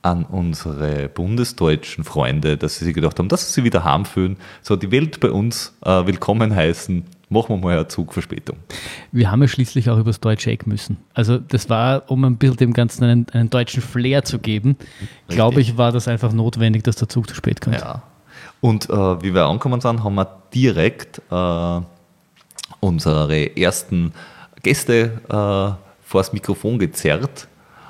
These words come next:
Speaker 1: und haben uns einmal so den, den, die Einführung geben lassen, was alles auf uns zukommt. Also von Moderatoren über Kommentatoren,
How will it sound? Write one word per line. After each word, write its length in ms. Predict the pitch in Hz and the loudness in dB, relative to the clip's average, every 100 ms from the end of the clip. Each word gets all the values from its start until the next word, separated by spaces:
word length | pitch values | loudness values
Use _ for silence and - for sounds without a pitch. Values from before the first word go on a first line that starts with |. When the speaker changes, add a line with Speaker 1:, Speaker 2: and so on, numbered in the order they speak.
| _ | _
Speaker 1:
und 540 | - 87 82 82 80 85 | -6 -2 0 0 -2 -2
haben 180 | 85 90 | 0 0
uns 180 | 90 | -2
einmal 320 | 90 85 80 82 - - | 0 0 0 -4 -14 -16
so 360 | - 85 80 80 - _ - | -4 -2 -2 -6 -18 _ 0
den, 360 | 87 85 78 - | 2 2 -2 -2
den, 220 | 87 78 | -2 0
die 160 | 104 - | -2 -2
Einführung 540 | 92 113 - 117 101 95 | -2 -2 0 0 0 -2
geben 260 | 85 87 | -2 0
lassen, 460 | 82 78 90 82 78 | 0 -2 -2 -2 -4
was 320 | 78 82 92 | -2 -2 0
alles 240 | 90 85 90 | 0 0 -4
auf 160 | 78 | -4
uns 160 | 85 - | -8 -8
zukommt. 480 | - 80 80 73 60 | -10 -8 -8 -8 -8
Also 220 | 82 78 | -6 -6
von 300 | 98 92 87 - - - | -4 -4 -4 -10 -20 -10
Moderatoren 1040 | 101 113 117 113 - 101 101 101 98 95 87 | -2 2 2 2 0 0 2 2 2 -2 -4
über 180 | 98 95 | -4 -4
Kommentatoren, 1120 | 98 113 123 110 95 - 92 90 87 90 90 | -4 -4 -2 0 -2 0 2 2 2 0 -2